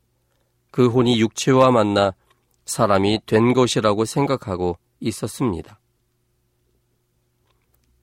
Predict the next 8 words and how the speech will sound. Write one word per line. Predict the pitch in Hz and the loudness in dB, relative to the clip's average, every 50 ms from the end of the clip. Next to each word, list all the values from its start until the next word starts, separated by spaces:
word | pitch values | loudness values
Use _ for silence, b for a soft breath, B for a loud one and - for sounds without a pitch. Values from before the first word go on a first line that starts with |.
| _ _ | _ _
그래서 | - - 127 131 135 - 180 | -2 0 0 0 0 -2 -2
그들은 | - - 151 139 151 156 170 170 147 117 | 0 0 0 0 2 2 4 4 4 2
그들의 | - - - 127 117 151 147 156 156 | 0 0 -2 0 2 2 2 2 2
생명이 | 147 - 147 131 127 123 117 110 110 113 120 107 87 - _ _ _ _ _ _ _ _ _ _ _ _ _ _ _ _ _ _ _ _ _ _ | 2 0 0 0 2 2 2 2 2 0 -2 -4 -6 -10 _ _ _ _ _ _ _ _ _ _ _ _ _ _ _ _ _ _ _ _ _ _
창조하신 | - - - 156 156 151 143 147 143 143 139 131 - 147 143 | -12 -6 -2 0 2 2 4 4 4 4 4 4 2 0 0
하나님과 | 127 127 135 135 131 131 127 123 127 120 107 | 0 2 2 2 2 2 2 2 2 2 4
연결되어 | 95 95 101 107 110 113 110 104 98 110 104 | 2 2 2 2 2 2 0 0 0 0 0
있다고 | 101 95 - - - 95 85 95 107 135 | 0 -2 -4 -6 -6 -4 -2 -2 -4 -4